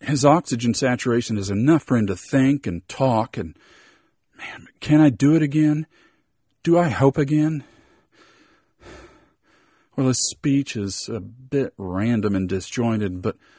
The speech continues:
yeah, he is better. Man, can I risk hoping again? I don't know. I just don't know.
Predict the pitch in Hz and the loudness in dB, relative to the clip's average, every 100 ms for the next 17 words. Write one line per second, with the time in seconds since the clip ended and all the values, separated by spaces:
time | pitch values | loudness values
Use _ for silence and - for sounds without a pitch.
0 | _ _ _ _ _ - - - _ _ | _ _ _ _ _ -20 -20 -20 _ _
1 | _ _ _ _ _ _ _ _ - - | _ _ _ _ _ _ _ _ -20 -16
2 | 110 98 98 90 _ _ _ _ _ _ | -10 -6 -6 -8 _ _ _ _ _ _
3 | - 120 117 101 87 - 87 85 85 123 | -8 -2 0 -2 -6 -8 -8 -8 -10 -8
4 | 143 156 131 117 92 - _ _ _ _ | -4 -2 0 0 -2 -10 _ _ _ _
5 | _ _ _ _ _ - 185 170 123 104 | _ _ _ _ _ -8 -2 0 0 0
6 | 104 - - 107 131 110 92 87 143 175 | -4 -6 -6 -6 -4 -4 -6 -2 0 2
7 | 220 226 202 - _ _ _ _ _ _ | 4 4 4 0 _ _ _ _ _ _
8 | _ _ _ _ _ _ _ _ _ 156 | _ _ _ _ _ _ _ _ _ -14
9 | 147 143 147 151 101 85 - _ _ _ | -8 -4 -2 -2 -4 -8 -14 _ _ _
10 | _ _ _ - - _ - - - - | _ _ _ -20 -20 _ -14 -12 -12 -12
11 | - - 104 123 135 160 220 190 110 | -12 -6 -6 -4 -4 -2 2 4 2